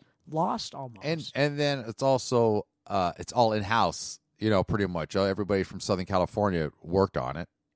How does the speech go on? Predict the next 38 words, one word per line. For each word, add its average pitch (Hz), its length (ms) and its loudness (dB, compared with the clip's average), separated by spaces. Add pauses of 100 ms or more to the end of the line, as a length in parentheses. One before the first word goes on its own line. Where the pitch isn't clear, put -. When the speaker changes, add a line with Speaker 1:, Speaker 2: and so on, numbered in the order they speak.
Speaker 2:
you 85 160 -8
know, 65 200 -8
I, 82 200 -4
I 90 180 -6
feel. 85 420 -6 (480)
You 82 100 -6
know, 76 200 -2
it's - 260 -8
not 90 200 -2
like 82 200 -4
you 82 100 0
were 76 320 -2 (260)
outsourcing 87 640 2
it 82 120 -8
to 82 120 -4
another 80 200 -2
country 85 560 -2
or 71 220 -2
even 82 200 -4
another 76 200 -6
state. 85 480 -4 (180)
So - 160 -4
I, 78 200 0 (240)
I 85 120 -6
personally 85 400 -6
feel 73 120 -2
like 71 120 -4
it - 60 -20 (100)
makes 80 160 -8
it 80 60 -6
even 69 180 -8
extra 78 260 -6
special 80 500 -4
'cause - 140 -10
everybody 85 440 0
on 85 260 0
there 76 220 -4
was 69 260 -6